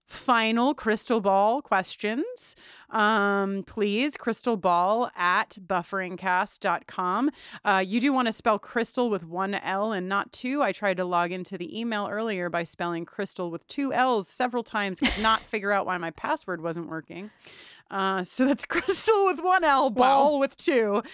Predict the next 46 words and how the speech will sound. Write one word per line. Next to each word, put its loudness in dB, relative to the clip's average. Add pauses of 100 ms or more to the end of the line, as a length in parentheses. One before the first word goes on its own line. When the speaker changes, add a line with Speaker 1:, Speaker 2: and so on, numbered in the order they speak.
(240)
Speaker 1:
uh, 4
at 2
Buffering 0
Cast. -2 (920)
And 2
also 2
email 0
us 0
at -2
hello 4
at 2
buffering 0
cast -2
if -10
you -4
have 0
any -4
things -6
you -8
want -4
us -6
to -6 (320)
address 2
in -2
that -2
season -6
wrap 2
episode. -6
Um, -8
and -8
I'll -4
be -8
in -6
there -8
digging -6
through -8
that -4
before -8
we -6
record, -12 (640)
uh, -14
probably -12
sometime -14
in -14
early -14
December. -18